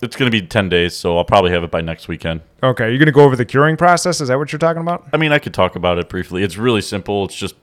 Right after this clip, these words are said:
Speaker 1: salt and pepper, and, uh, you trim up your pork belly. I trimmed it up into about two and a half, three pound sections. Um, 'cause you want
Speaker 2: Oh, you don't
Speaker 1: fit it
Speaker 2: mean trimming the fat off it?
Speaker 1: No, you want the fat.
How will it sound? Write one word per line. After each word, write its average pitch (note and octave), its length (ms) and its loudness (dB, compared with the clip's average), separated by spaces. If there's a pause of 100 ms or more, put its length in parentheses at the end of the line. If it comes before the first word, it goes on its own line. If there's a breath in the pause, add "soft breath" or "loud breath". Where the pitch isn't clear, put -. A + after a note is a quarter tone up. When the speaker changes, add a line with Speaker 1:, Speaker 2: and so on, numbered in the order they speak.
(160)
Speaker 1:
salt G2+ 320 2
and - 80 -20
pepper, G2 420 -2
and, E2+ 240 -10 (220)
uh, D#2+ 220 -6 (1000)
you G#2+ 100 -8
trim A2+ 260 -2
up - 160 2
your G2+ 160 0
pork G2+ 320 -4
belly. G2+ 340 0 (640 soft breath)
I G#2+ 100 4
trimmed G#2 300 -4
it G2 80 0
up G2 180 2
into F#2+ 220 -6
about F2+ 360 0
two A2 180 -8
and F#2+ 60 -6
a F#2 60 -6
half, F2+ 200 -2
three F2+ 180 -12
pound F2 260 -8
sections. F#2+ 640 -10 (540)
Um, E2 340 -4
'cause E2 140 -16
you F2+ 80 -8
want C#3+ 100 6
Speaker 2:
Oh, D3 40 8
you D3+ 100 4
don't E3+ 140 6
Speaker 1:
fit - 20 0
it - 20 0
Speaker 2:
mean C#3+ 140 -2
trimming C3 260 -4
the G#2 80 -6
fat A#2+ 260 0
off E2+ 280 -6
it? - 160 -18
Speaker 1:
No, G2+ 380 4
you F2+ 100 -6
want G#2 160 2
the F2 80 -18
fat. - 300 -8